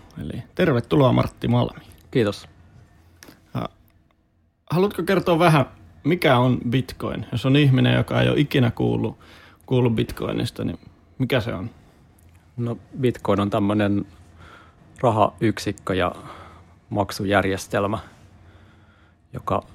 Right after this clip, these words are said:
Speaker 2: on olemassa vaan digitaalisessa muodossa. Ja toisin kuin joissakin aikaisemmissa tämmöisissä viritelmissä, niin Bitcoinissa ei ole yhtään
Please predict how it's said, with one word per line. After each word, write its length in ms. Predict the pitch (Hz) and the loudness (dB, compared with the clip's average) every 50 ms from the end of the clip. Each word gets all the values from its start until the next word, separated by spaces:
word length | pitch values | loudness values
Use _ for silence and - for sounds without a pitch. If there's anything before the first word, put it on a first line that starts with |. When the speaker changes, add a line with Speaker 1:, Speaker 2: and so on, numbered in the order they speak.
| - - - | -20 -18 -12
Speaker 2:
on 140 | - 101 101 | -10 -8 -6
olemassa 480 | 95 98 95 95 98 95 - - 107 98 | -2 -2 -2 -2 -2 -4 -6 -8 -4 -2
vaan 260 | 98 95 92 98 98 - - - - - | 0 0 0 -2 -4 -8 -14 -18 -12 -8
digitaalisessa 840 | 110 110 101 107 92 - 101 90 90 98 - - - - - 110 92 - - - | -8 -6 -4 -6 -4 -4 -2 -2 -4 -4 -6 -10 -12 -10 -8 -8 -8 -8 -10 -10
muodossa. 580 | 131 101 98 95 98 101 98 - - - - - - - - - - - - - - - - - - - - - - - | -6 -4 -4 -2 -2 -4 -6 -6 -8 -8 -10 -10 -12 -14 -18 -18 -20 -20 -20 -20 -20 -20 -20 -20 -20 -20 -20 -20 -14 -10
Ja 220 | 101 98 92 - - - - - - - - - - - - _ - - - - - | -6 -6 -6 -6 -8 -10 -20 -20 -20 -20 -20 -20 -20 -20 -20 _ -20 -20 -20 -20 -10
toisin 340 | - 104 98 101 104 95 92 | -8 -6 -4 -4 -4 -4 -2
kuin 300 | - 107 95 98 95 - - - - - - - - - - - | -2 -2 -2 -2 -2 -6 -10 -20 -20 -20 -20 -20 -20 -20 -18 -12
joissakin 520 | - 113 110 101 - - - - - 95 101 | -6 -4 -4 -4 -4 -4 -8 -6 -6 -4 0
aikaisemmissa 640 | 110 104 98 - 101 - 98 95 98 101 - - 107 | 0 0 0 -2 -2 -4 -4 -4 -4 -4 -6 -6 -4
tämmöisissä 580 | - 104 104 101 101 101 117 - - - - - - - - - | -2 -2 0 0 -2 -4 -6 -6 -4 -4 -6 -6 -8 -12 -8 -6
viritelmissä, 640 | 117 107 113 104 113 107 107 110 107 - - - 110 | -4 -4 -4 -4 -4 -4 -2 -4 -4 -6 -6 -4 -4
niin 200 | 104 107 107 104 156 160 139 | -2 -2 -4 -6 -8 -4 -2
Bitcoinissa 680 | 120 104 - - - 113 101 107 98 - - - 101 | -2 -2 -2 -4 -4 -4 -4 -4 -4 -4 -2 -2 -2
ei 100 | 101 104 | 0 0
ole 120 | 104 104 104 | 0 -2 -2
yhtään 440 | 107 - - - 104 98 101 87 | -4 -6 -4 -4 -2 -2 -2 -4